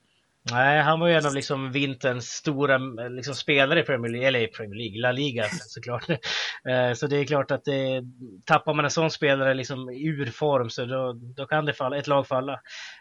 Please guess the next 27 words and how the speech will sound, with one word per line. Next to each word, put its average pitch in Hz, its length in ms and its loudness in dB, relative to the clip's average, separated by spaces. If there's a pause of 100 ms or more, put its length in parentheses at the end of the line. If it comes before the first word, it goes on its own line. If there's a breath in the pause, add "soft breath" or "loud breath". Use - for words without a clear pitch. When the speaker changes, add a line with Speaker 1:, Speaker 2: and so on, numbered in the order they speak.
(100)
Speaker 1:
Ehm, 151 420 8 (220)
jag 151 140 -2
tänkte 180 260 4
vi 170 100 0
skulle 170 200 -2
snacka 175 280 0
lite 160 120 -4
grann 156 360 6
om, 147 280 0
eh, 143 220 -2
någonting 156 420 0
helt 170 280 2
annat 123 280 2
än 127 180 0
vad 123 140 -2
det 127 40 -2
går 123 140 -4
på 117 120 -10
planen, 139 460 2
utan 120 200 -4
jag 127 100 -2
tänkte 127 200 -4
snacka 127 520 0
Villarreals 151 480 6
president 151 420 2
Fernando 131 360 -2
Roig, 131 320 2